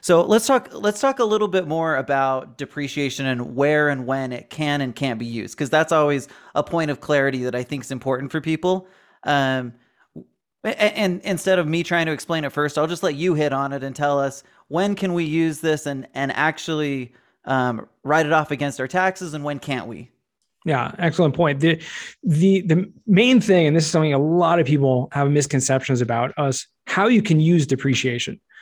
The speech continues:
Speaker 2: So rental real estate and real estate income, uh, is treated differently than other types of income. And it's on your tax return or your Schedule E, and, and that's treated differently. The, and it's called passive income, even
Speaker 1: Passive
Speaker 2: though it may not
Speaker 1: income.
Speaker 2: be, may not be
Speaker 1: Mm-hmm.
Speaker 2: passive per se,
Speaker 1: Sure.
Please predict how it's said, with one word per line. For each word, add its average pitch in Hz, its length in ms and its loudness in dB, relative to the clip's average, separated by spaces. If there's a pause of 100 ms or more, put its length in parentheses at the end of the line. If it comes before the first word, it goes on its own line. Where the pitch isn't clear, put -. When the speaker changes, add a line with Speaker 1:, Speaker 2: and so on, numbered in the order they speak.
Speaker 2:
So 208 240 4
rental 190 560 4
real 196 220 6
estate 135 340 0
and 135 160 -2
real 196 160 4
estate 143 400 0
income, 123 500 0 (100)
uh, 139 220 -2 (100)
is 175 220 4
treated 233 460 2
differently 156 500 2
than 135 120 2
other 147 200 2
types 135 300 -2
of 123 80 0
income. 123 340 -2 (460)
And 151 160 2
it's 156 120 -2
on 185 340 4
your 147 100 0
tax 196 280 0
return 175 320 2
or 139 40 0
your 127 100 2
Schedule 147 500 2
E, 185 360 4 (260)
and, 151 240 -2
and 160 180 0
that's 185 200 2
treated 190 360 2
differently. 160 680 0 (260)
The, 151 120 2 (100)
and 175 120 0
it's 165 100 -2
called 170 260 0
passive 170 440 2
income, 139 220 2
even 131 120 2
Speaker 1:
Passive 170 120 2
Speaker 2:
though 160 60 4
it 147 60 -2
may 151 100 0
not 151 180 2
Speaker 1:
income. - 40 -8
Speaker 2:
be, 156 260 2
may 190 240 4
not 180 160 2
be 175 100 4
Speaker 1:
Mm-hmm. 131 80 0
Speaker 2:
passive 147 480 2
per 160 180 2
se, 240 260 2
Speaker 1:
Sure. 160 180 2